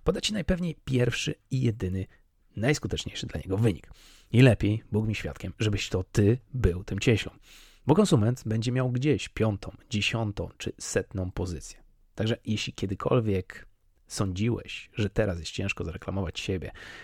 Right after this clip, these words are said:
i wypozycjonować w wyszukiwarkach, poczekaj na erę głosu. Wtedy dopiero będą działy się interesujące sceny. Pozycja zero będzie nowym opus magnum, za które firmy zapłacą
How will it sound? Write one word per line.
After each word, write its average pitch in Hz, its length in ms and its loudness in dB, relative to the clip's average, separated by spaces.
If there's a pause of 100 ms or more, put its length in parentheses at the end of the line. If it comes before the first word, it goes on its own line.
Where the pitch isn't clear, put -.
(120)
i 113 60 4
wypozycjonować 135 640 2
w - 20 -4
wyszukiwarkach, - 840 -8 (240)
poczekaj 127 520 -2
na - 220 -8
erę 90 140 -6
głosu. 101 380 0 (340)
Wtedy 170 200 4
dopiero 147 460 4 (120)
będą 101 280 0
działy 85 240 -6
się - 120 -10
interesujące - 500 -8
sceny. 98 240 0 (540)
Pozycja 107 340 4
zero 98 440 2 (120)
będzie 98 240 2
nowym 110 440 2
opus 104 280 -2
magnum, 117 540 0
za 65 120 -2
które 127 380 -2
firmy 92 460 0
zapłacą 98 420 -4